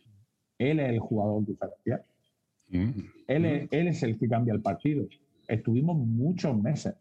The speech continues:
Speaker 1: muchos meses trabajando con él,
Speaker 2: Y, y
Speaker 1: sacándolo y haciendo un trabajo específico con él para que luego fuese capaz de eso.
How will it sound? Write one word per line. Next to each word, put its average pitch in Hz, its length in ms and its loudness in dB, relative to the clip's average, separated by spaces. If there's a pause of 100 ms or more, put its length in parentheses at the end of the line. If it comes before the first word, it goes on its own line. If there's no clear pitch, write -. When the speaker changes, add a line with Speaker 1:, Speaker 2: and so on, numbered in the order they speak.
(160)
Speaker 1:
muchos 147 380 2
meses 147 340 0
trabajando 123 480 0
con 104 160 -2
él, 123 120 0 (280)
Speaker 2:
Y, 117 120 -2
y 113 100 -4
Speaker 1:
sacándolo 143 600 2
y 139 60 2
haciendo 139 280 2
un 156 80 0
trabajo 123 460 -2
específico 143 500 0
con 123 140 -2
él 156 120 2
para 123 380 0
que 117 140 2
luego 165 340 2
fuese 143 340 -2
capaz 127 280 -2
de 107 100 -2
eso. - 180 -8